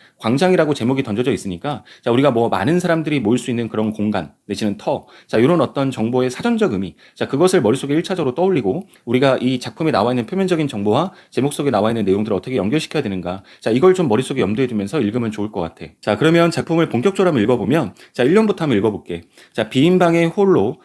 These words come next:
대낮에 채경을 대하여 앉다." 자, 일단 눈에 먼저 너희들 눈에 보일 것이 요 비인방과 홀로가 눈에 보일 텐데, 자, 의미적인 측면 때문에 보일 수도 있고, 그 다음에 표현 수화법 때문에 보였을 수도 있어.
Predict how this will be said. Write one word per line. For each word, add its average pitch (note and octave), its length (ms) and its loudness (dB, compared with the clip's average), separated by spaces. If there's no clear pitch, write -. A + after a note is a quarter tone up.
대낮에 C#3+ 500 0
채경을 F3+ 440 0
대하여 B2+ 440 0
앉다." F#2+ 380 -8
자, C#3 100 4
일단 E3 260 4
눈에 C3+ 220 2
먼저 B2 480 2
너희들 C3+ 360 2
눈에 A#2 220 2
보일 A#2 220 0
것이 A2 320 -4
요 A2 160 -2
비인방과 C#3 600 0
홀로가 G3+ 460 2
눈에 G#2+ 200 0
보일 A2 200 -2
텐데, G#2+ 360 0
자, - 200 0
의미적인 G#3 520 4
측면 F3+ 280 0
때문에 C3+ 240 0
보일 A#2+ 160 0
수도 - 160 -6
있고, - 380 -6
그 - 60 -6
다음에 C3 240 2
표현 F#3+ 180 0
수화법 A#3 320 -2
때문에 D3 240 2
보였을 A#2 300 0
수도 - 180 -8
있어. - 220 -10